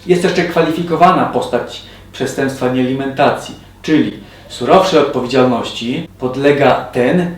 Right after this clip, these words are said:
kto uchylając się od wykonania obowiązku alimentacyjnego, o którym była mowa na wstępie, naraża osobę uprawnioną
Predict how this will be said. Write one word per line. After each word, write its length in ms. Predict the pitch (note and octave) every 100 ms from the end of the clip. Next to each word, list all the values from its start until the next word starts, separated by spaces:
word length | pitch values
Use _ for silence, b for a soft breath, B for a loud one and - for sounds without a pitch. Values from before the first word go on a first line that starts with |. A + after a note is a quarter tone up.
| -
kto 180 | - C#3+
uchylając 840 | - - B2 A2+ C#3+ F#3 C#3 B2+
się 260 | - A#2 A2
od 160 | A2 -
wykonania 720 | A2+ - A#2 A#2+ C3+ B2 A2+
obowiązku 760 | A#2+ A2 A#2 C3 C3+ B2 -
alimentacyjnego, 1300 | A#2 A2+ A#2 A#2+ A#2+ A#2 - B2 A2 G2+ G#2 - - - B B
o 60 | A#2+
którym 300 | - B2 A#2
była 320 | A#2 A#2+ A#2
mowa 440 | B2 A#2 A2+ A2 - - - -
na 160 | B2 A2+
wstępie, 560 | - - G#2+ G#2+ C#3 C#3+ B -
naraża 760 | G#2 G#2+ A2 C#3 E3+ E3 D#3+ C3+
osobę 460 | C3 - C#3 C#3
uprawnioną 760 | C3 - B2 A#2+ B2+ C3 D3+